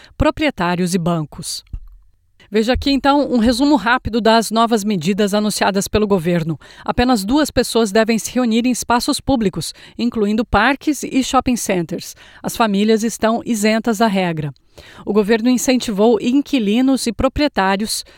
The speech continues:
a elaborarem acordos entre si e evitarem despejos. O governo também anunciou um pacote de um bilhão e cem milhões de dólares para programas de saúde mental, violência doméstica e telesaúde.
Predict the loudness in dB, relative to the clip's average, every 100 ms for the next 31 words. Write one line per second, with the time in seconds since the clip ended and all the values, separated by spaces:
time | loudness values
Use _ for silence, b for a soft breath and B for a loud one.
0 | b b b b b _ _ 2 2 2
1 | 4 2 2 0 -2 -2 2 4 4 0
2 | -2 -2 -4 -4 -4 -4 -2 0 0 0
3 | -2 0 0 0 -2 -2 0 0 -2 -6
4 | -10 -14 -18 _ -20 B B B B B
5 | -2 2 2 2 0 2 2 2 0 -2
6 | 0 2 2 -2 -2 -2 0 0 0 -2
7 | -4 -2 -2 0 2 2 2 2 0 -2
8 | 0 2 4 4 2 2 2 4 4 2
9 | -2 -4 B B B B B 0 2 2
10 | 0 2 0 0 -2 -2 -2 -2 -2 -2
11 | 0 0 0 -2 2 0 2 2 4 4
12 | 2 0 0 -2 -4 -6 -8 -6 -6 -8
13 | _ 0 0 0 -4 -2 0 2 0 0
14 | -8